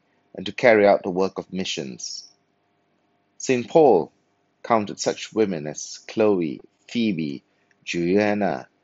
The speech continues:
and Priscilla as having a significant part, sharing in his missionary work and spreading the gospel, as well as hosting the meetings of the Christian assemblies in Rome.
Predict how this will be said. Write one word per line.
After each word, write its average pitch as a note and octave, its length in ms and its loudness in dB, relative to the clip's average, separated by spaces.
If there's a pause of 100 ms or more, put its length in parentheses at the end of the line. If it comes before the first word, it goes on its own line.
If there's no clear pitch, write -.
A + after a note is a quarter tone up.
and A#2+ 180 -10
Priscilla D#2+ 560 -2 (800)
as F#2+ 160 -6
having A#2 460 2
a - 40 -12
significant A2+ 800 -4
part, - 520 -2 (1400)
sharing B2+ 840 2
in F2+ 100 -8
his F#2 180 -8
missionary A#2+ 460 -2
work F2 400 0 (560)
and G2 100 -8
spreading C#3+ 520 2
the B2 80 0
gospel, G2 760 2 (800)
as - 160 -10
well A2 220 6
as G2 120 -2
hosting D#2+ 600 -4 (420)
the D#2 80 -8
meetings A#2+ 800 0
of - 160 -8
the - 80 -4
Christian C#3+ 420 -2
assemblies E2+ 640 -2
in G2 240 -8
Rome. G#2+ 380 0